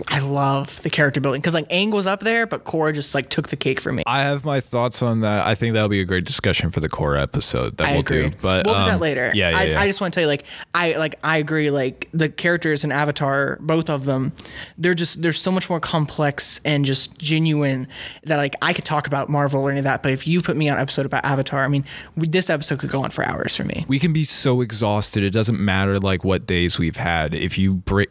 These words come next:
Speaker 2: get us onto the topic, we're gonna put some energy into it. Like, it's, and I think that's the case for a lot of people. There's so many people that have watched this show, especially now. Like, it came on Netflix during the pandemic,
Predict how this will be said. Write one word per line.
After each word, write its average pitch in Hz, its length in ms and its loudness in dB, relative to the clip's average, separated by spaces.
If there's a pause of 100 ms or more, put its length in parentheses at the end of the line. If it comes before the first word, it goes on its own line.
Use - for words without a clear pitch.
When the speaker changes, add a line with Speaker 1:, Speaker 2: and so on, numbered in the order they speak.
Speaker 2:
get 107 180 0
us 104 180 2
onto 98 200 2
the 92 160 2
topic, 85 560 -2
we're 90 100 0
gonna 107 220 2
put 104 160 0
some 73 160 -4
energy 87 420 0
into - 260 -10
it. - 280 -4
Like, 80 260 -2
it's, 80 280 -2 (760)
and 101 100 0
I 113 60 0
think 123 280 -4
that's 110 300 0
the 117 80 0
case 104 240 0
for - 120 -2
a 90 80 2
lot 82 280 0
of 78 80 -4
people. - 540 -4
There's 95 220 0
so - 260 0
many 95 220 2
people 80 280 -2
that 78 140 0
have 80 220 -4
watched 76 340 -2
this 65 140 -2
show, 60 420 -2 (100)
especially 117 520 0
now. 101 280 0
Like, 80 200 -2
it 104 80 0
came 120 180 2
on 101 120 2
Netflix 101 460 0
during 95 180 2
the 85 60 0
pandemic, 90 800 0